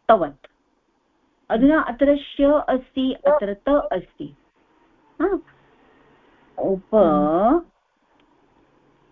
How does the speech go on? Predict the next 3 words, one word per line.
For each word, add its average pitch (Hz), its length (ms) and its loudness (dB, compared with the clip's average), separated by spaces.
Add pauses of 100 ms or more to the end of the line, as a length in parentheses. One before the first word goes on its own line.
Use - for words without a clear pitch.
(440)
अत्र 269 400 2 (320)
आदेशः 240 840 0
भवति 196 560 -2